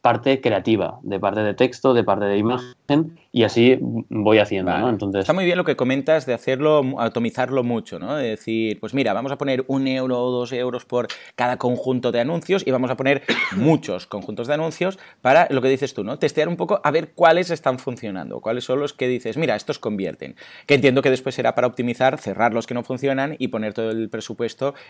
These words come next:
Speaker 2: en aquellos que mejor están, están convirtiendo, ¿no?
Speaker 1: Ahí está, exacto. Y sobre todo, al, al tener tres, eh, niveles, Facebook tiene el nivel campaña, nivel conjunto y nivel anuncio, eh,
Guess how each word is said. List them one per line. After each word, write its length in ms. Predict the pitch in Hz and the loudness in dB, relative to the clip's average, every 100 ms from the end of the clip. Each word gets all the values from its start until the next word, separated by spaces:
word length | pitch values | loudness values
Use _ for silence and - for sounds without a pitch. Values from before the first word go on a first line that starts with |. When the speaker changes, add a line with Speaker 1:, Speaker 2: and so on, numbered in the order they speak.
| - | -8
Speaker 2:
en 120 | 98 | -4
aquellos 300 | 95 104 117 | -2 -4 -4
que 80 | 104 | -8
mejor 320 | 95 98 98 | -8 -6 -6
están, 720 | 101 - 95 87 82 82 - | -8 -8 -8 -6 -10 -12 -12
están 320 | - 87 90 | -12 -12 -10
convirtiendo, 540 | 87 82 85 143 113 69 | -10 -10 -2 -2 -2 -4
¿no? 220 | 101 - | -8 -8
Speaker 1:
Ahí 220 | - 127 123 | 2 6 6
está, 340 | 120 90 123 | 4 2 2
exacto. 560 | 117 - 98 110 139 - - | 0 0 0 4 2 0 4
Y 280 | 151 165 | 8 10
sobre 260 | 160 147 135 | 8 8 6
todo, 260 | 135 143 107 | 8 6 6
al, 280 | 107 104 101 98 | 4 2 -2 -4
al 240 | 107 104 98 | -4 -6 -4
tener 420 | 113 123 139 - _ | -2 2 2 0 _
tres, 480 | 135 139 135 - - | 2 2 2 -4 -12
eh, 540 | 123 117 110 107 104 104 | -6 -4 -2 -2 0 0
niveles, 600 | 110 120 151 143 160 - | 4 6 6 6 2 2
Facebook 340 | 131 127 131 | 2 2 0
tiene 180 | 127 117 | 2 2
el 140 | 110 104 | 2 4
nivel 220 | 107 110 | 6 4
campaña, 480 | 107 120 120 143 147 | 4 2 4 4 4
nivel 260 | 123 110 110 | 4 4 4
conjunto 480 | 113 110 120 110 | 2 2 0 2
y 40 | 104 | 0
nivel 240 | 98 101 | 2 2
anuncio, 500 | 117 135 139 135 160 160 - - - _ | 4 4 4 4 4 0 -16 -20 -20 _
eh, 400 | - 120 110 107 | 4 6 6 4